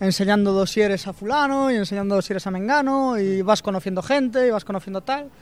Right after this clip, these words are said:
Y hasta dos mil catorce, que no fui yo al salón, sino que fue mi compi, eh, Alex Muñoz, fue él al, al Salón de Barcelona y vendió el, el primer T V O, pues, eh, pasaron eso, pasaron tres años.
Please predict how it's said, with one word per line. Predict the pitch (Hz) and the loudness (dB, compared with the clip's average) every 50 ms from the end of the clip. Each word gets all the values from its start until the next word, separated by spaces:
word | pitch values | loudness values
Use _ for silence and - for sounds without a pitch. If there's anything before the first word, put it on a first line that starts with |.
| - - - - - - - - | -20 -20 -20 -20 -20 -20 -16 -6
Y | 208 190 | -4 -2
hasta | 180 - - 208 185 | -2 -2 -2 -2 0
dos | 190 170 170 | 0 0 2
mil | 214 233 - | 0 2 2
catorce, | 247 233 - 262 254 - - 240 233 - - - - - - - - - - - - - - - - - - - - - - - - - - | 2 2 4 2 0 2 0 -2 -2 -2 -10 -20 -20 -20 -20 -20 -20 -20 -20 -20 -20 -20 -20 -20 -20 -20 -20 -20 -20 -20 -20 -20 -20 -12 0
que | - 226 196 185 | 4 4 4 6
no | 202 226 233 | 6 4 4
fui | - - 240 254 247 | 2 2 0 0 0
yo | 196 247 247 240 226 | 4 6 6 8 8
al | 220 214 214 208 208 208 | 8 6 6 4 4 2
salón, | - - 202 202 247 294 269 | 0 0 0 2 2 2 2
sino | - - 190 185 170 | 0 -2 -4 -4 -4
que | 180 | -6
fue | - - 208 | -4 -2 -2
mi | 208 202 | -2 0
compi, | 208 220 214 196 - 220 220 214 214 214 220 226 214 - - - - - - - - - | -2 -2 -2 -2 -2 -4 -2 -2 -2 -4 -4 -6 -10 -12 -16 -20 -20 -20 -20 -20 -14 -6
eh, | 214 196 196 202 202 208 | -2 0 2 4 4 4
Alex | 208 202 202 196 160 208 | 4 4 2 2 2 0
Muñoz, | 208 214 240 262 247 - - - - 196 - | 0 2 2 2 0 -2 -4 -12 -20 -16 -6
fue | - 202 202 202 214 226 226 | -2 0 2 4 6 6 6
él | 220 196 | 4 4
al, | 185 175 175 175 175 - | 2 0 -2 -4 -6 -6
al | - - 185 180 | -2 -2 -2 -2
Salón | - - 196 190 | -2 -2 -4 -2
de | 196 202 | 0 0
Barcelona | 202 185 - 208 214 226 226 214 196 | 0 0 -2 -4 -4 -4 -2 -4 -4
y | 190 | -4
vendió | 175 190 185 185 196 196 196 202 | -4 -4 -4 -2 0 0 0 0
el, | 196 196 196 196 190 190 196 196 196 196 208 - | 0 0 0 0 0 2 2 0 0 -2 -4 -4
el | 214 196 185 | -4 -6 -4
primer | - 208 208 208 202 | -4 -4 -2 -2 -2
T | - 214 | -2 -2
V | 202 214 233 254 | -2 0 0 -2
O, | 269 | -2
pues, | - 220 - - | -4 -8 -8 -8
eh, | 196 185 - - - | -10 -10 -10 -6 -6
pasaron | 185 - - 202 208 202 190 | -6 -2 -2 -2 -2 -2 -4
eso, | 202 - - 196 | -6 -6 -6 -10
pasaron | 175 160 - 185 180 175 180 170 - - | -10 -10 -8 -8 -8 -8 -8 -12 -12 -10
tres | - 185 185 - 170 | -8 -8 -6 -6 -8
años. | 165 214 226 202 160 - - | -8 -8 -8 -10 -12 -18 -20